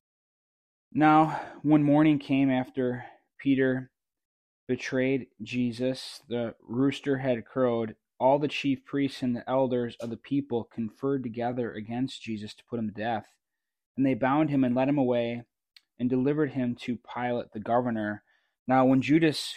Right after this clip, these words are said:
who had betrayed him, saw that he had been condemned, he felt remorse and returned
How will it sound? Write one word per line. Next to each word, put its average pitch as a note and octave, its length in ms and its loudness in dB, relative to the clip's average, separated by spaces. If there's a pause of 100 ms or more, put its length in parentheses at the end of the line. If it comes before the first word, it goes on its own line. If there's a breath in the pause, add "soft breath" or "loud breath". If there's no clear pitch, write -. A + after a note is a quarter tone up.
who D3 160 2
had C3 340 -2
betrayed D#3+ 380 -2
him, A#2 120 0
saw C3+ 280 0
that C3 100 2
he B2 120 -2
had G#2+ 120 -2
been G#2+ 180 -6
condemned, A2 680 -4
he C#3 120 0
felt C3 380 0
remorse A2+ 720 -4
and A#2 140 -4
returned B2 680 0